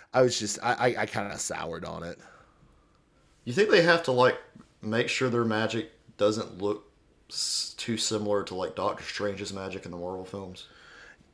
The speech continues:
Speaker 1: I mean, that, that always has been the struggle of, is, yeah, how do you, like, in the comics as well as the film, is how do you, like, visually differentiate the two?
Speaker 2: I mean, there's a lot more, like, swirls with, you know, Doctor Strange's magic,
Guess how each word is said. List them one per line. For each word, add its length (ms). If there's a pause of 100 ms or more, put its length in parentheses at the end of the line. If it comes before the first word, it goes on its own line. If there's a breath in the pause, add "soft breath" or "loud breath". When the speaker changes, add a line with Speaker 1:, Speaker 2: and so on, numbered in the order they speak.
Speaker 1:
I 80
mean, 260
that, 380
that 160
always 360
has 300
been 360
the 80
struggle 760 (500 loud breath)
of, 440
is, 180
yeah, 240
how 160
do 60
you, 180 (140)
like, 180
in 80
the 80
comics 480
as 100
well 200
as 100
the 60
film, 260
is 80
how 140
do 80
you, 80
like, 140
visually 800 (100)
differentiate 1000 (360)
the 80
two? 140
Speaker 2:
I 20
mean, 60
there's 120
a 60
lot 200
more, 140
like, 240
swirls 920
with, 340
you 80
know, 240 (720)
Doctor 240
Strange's 420
magic, 440